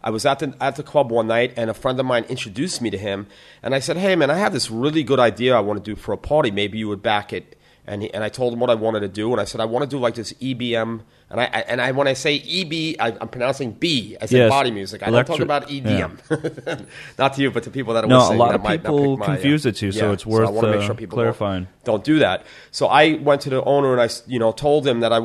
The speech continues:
Speaker 1: I had this, this idea for a party in mind to do this E B M techno thing, and that I wanted to book, like, Thomas Heckman, the Horrorist, and me on a night.
Speaker 2: Mm-hmm.
Speaker 1: And, um, he was up for it. He gave me the budget to do it.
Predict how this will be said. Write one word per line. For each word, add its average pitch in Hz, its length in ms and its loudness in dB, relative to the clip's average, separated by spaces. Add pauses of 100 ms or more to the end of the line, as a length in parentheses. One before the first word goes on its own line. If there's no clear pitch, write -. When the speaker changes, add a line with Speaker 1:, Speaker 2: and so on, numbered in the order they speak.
Speaker 1:
I 117 80 -2
had 123 160 -2
this, 110 220 -8
this - 400 -6
idea 120 340 0
for 139 140 -4
a 110 60 -2
party 139 340 2
in 131 80 0
mind 131 360 2
to 107 60 -10
do 113 140 -6
this 107 200 -6
E 120 120 -8
B 120 200 -2
M 117 140 -2
techno 147 400 -2
thing, 104 400 -4 (300)
and 110 160 0
that 117 80 4
I 113 80 4
wanted 123 300 0
to 117 60 -4
book, 117 280 -4
like, 98 200 -4
Thomas 127 380 -2
Heckman, 120 360 -2
the 107 80 -2
Horrorist, 107 580 -2
and 95 100 -6
me 101 140 -4
on 85 120 -6
a 82 60 -8
night. 82 300 -10 (240)
Speaker 2:
Mm-hmm. 104 300 -6
Speaker 1:
And, 92 340 -4
um, 85 420 -4
he 110 140 -8
was 110 180 -6
up 131 180 0
for 87 140 -8
it. 85 60 -10
He 90 60 -12
gave 104 180 -6
me 98 60 -6
the 92 80 -8
budget 104 340 -6
to 113 80 -10
do 101 240 -4
it. 135 120 -2